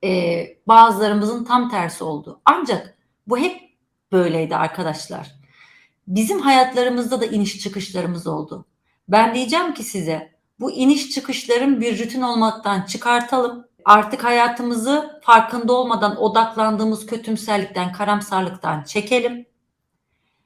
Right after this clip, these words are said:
Ve ne yapalım? Hayatınızın kontrolünü eline almayı, sorumluluklarınızı almayı, kendi hakikatinizi gerçekleştirmeyi, yani alemin yaratılış amacını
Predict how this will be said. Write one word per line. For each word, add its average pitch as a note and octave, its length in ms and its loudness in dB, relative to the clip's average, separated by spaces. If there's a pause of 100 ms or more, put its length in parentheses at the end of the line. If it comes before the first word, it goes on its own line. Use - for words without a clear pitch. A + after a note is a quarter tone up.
(300)
Ve C4+ 340 8 (340)
ne B3+ 80 4
yapalım? B3 600 2 (260)
Hayatınızın A#3 880 6
kontrolünü A#3+ 640 0
eline A3 360 4
almayı, F3 580 4
sorumluluklarınızı A3 920 2
almayı, F3 440 0
kendi G#3+ 280 -2
hakikatinizi A3+ 720 -4
gerçekleştirmeyi, F#3 1040 -4
yani A3+ 260 2 (140)
alemin A3 580 6
yaratılış G#3+ 480 0
amacını D#3+ 580 0